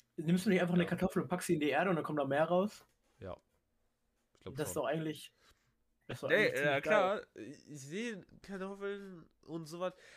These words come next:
Speaker 2: Ja, das Ding ist, du
Speaker 1: Getreide
Speaker 2: musst
Speaker 1: musst du
Speaker 2: ja
Speaker 1: auch verarbeiten. Getreide musst du verarbeiten.
Speaker 2: Ja, eben,
Speaker 1: Kartoffeln kannst du
Speaker 2: da,
Speaker 1: einfach
Speaker 2: da, das
Speaker 1: kochen.
Speaker 2: meine ich ja. Das ist das Problem, was ich bei Getreide gesehen habe. Das Ding ist aber, du, du musst dich ja nicht beschränken. Also du kannst ja, also kommt drauf an, wie viel Fläche du hast halt, aber theoretisch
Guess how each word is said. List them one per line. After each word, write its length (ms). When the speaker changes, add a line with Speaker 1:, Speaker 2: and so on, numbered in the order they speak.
Speaker 2:
Ja, 120
das 180
Ding 160
ist, 140
du 40
Speaker 1:
Getreide 200
Speaker 2:
musst 80
Speaker 1:
musst 120
du 40
Speaker 2:
ja 40
Speaker 1:
auch 40
verarbeiten. 640
Getreide 260
musst 300
du 40
verarbeiten. 300
Speaker 2:
Ja, 80
eben, 80
Speaker 1:
Kartoffeln 180
kannst 140
du 40
Speaker 2:
da, 120
Speaker 1:
einfach 140
Speaker 2:
da, 40
das 120
Speaker 1:
kochen. 100
Speaker 2:
meine 160
ich 100
ja. 120
Das 200
ist 220
das 120
Problem, 280
was 140
ich 100
bei 140
Getreide 360
gesehen 240
habe. 100
Das 120
Ding 140
ist 120
aber, 160
du, 220
du 160
musst 220
dich 100
ja 80
nicht 180
beschränken. 400
Also 140
du 60
kannst 200
ja, 320
also 180
kommt 160
drauf 140
an, 100
wie 60
viel 120
Fläche 360
du 100
hast 180
halt, 300
aber 380
theoretisch 500